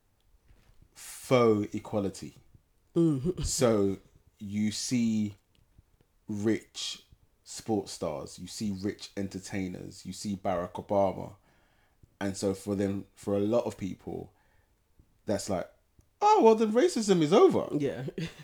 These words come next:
Speaker 2: <laughs>
Speaker 1: <laughs> It's over.
Speaker 2: Yeah.
Speaker 1: So I don't understand why these people are talking about black love and da, da, da, and it's, and this, this faux equality has,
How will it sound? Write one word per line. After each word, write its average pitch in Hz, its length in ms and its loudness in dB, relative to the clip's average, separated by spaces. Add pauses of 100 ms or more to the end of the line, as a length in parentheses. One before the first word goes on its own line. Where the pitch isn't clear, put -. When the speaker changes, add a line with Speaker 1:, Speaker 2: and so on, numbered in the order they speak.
Speaker 2:
<laughs> 202 960 2
Speaker 1:
<laughs> - 220 -18
It's 247 220 2
over. 294 540 8
Speaker 2:
Yeah. 147 180 -2 (480)
Speaker 1:
So 180 240 6
I 202 100 4
don't 220 140 8
understand 220 600 6
why 107 360 6 (680)
these 131 160 4
people 131 280 2
are 110 60 6
talking 117 380 2
about 101 340 2
black 110 220 2
love 104 340 6
and 98 220 0
da, 107 100 4
da, 98 120 4
da, 98 280 -2 (100)
and 110 140 2
it's, 107 240 -2 (640)
and 107 160 2
this, - 340 0 (560)
this 113 140 2
faux 135 420 12
equality 117 580 6
has, 95 440 2